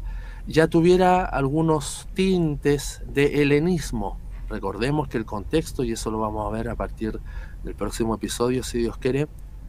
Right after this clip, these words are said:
eh, era el imperio r-, griego, que en su momento estuvo diez años nada más, en, antes del, del, de lo que conocemos como el Nuevo Testamento, ya el imperio griego, eh, conquista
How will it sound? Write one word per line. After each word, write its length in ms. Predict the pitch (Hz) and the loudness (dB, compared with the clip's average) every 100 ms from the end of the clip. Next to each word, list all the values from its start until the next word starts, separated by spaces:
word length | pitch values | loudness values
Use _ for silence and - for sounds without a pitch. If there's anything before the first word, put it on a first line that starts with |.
| - - - - | -12 -12 -8 -2
eh, 540 | 117 113 110 104 - - - | 2 4 2 -2 -6 -8 -2
era 380 | 131 139 135 120 | 4 6 4 2
el 220 | 110 110 | -2 -2
imperio 680 | 107 - 127 127 123 117 - | -2 0 2 6 6 4 2
r-, 120 | - - 104 | -4 -6 0
griego, 460 | 117 190 190 160 | 6 8 10 8
que 80 | 135 | 6
en 80 | 120 | 0
su 120 | 127 | 0
momento 300 | 120 135 135 | 2 2 0
estuvo 320 | - 131 123 | 0 4 4
diez 300 | 117 107 - | 4 2 4
años 320 | 143 214 180 | 6 8 6
nada 240 | 127 123 113 | 4 2 4
más, 360 | 131 151 - - | 2 2 -4 -8
en, 260 | 120 117 - - - - | -6 -6 -8 -14 -2 2
antes 240 | 147 151 | 6 8
del, 140 | 139 127 - - | 6 4 -6 -4
del, 320 | 123 117 107 | -2 0 0
de 100 | 123 | 2
lo 120 | 120 | 2
que 100 | 117 | 4
conocemos 480 | 110 110 - 147 143 | 2 0 2 2 2
como 160 | 131 123 | 2 4
el 60 | |
Nuevo 140 | 127 135 | 4 2
Testamento, 540 | 131 131 147 165 143 | 0 0 2 2 2
ya 240 | 127 160 | 4 4
el 80 | 175 | 4
imperio 420 | 160 156 160 156 147 - - | 2 4 6 4 2 -10 -8
griego, 500 | 127 156 180 165 165 - - - - | 4 6 6 6 4 0 -14 -12 -2
eh, 400 | 131 127 120 110 | 4 4 4 2
conquista 640 | 123 120 185 165 160 160 | 0 2 2 4 4 4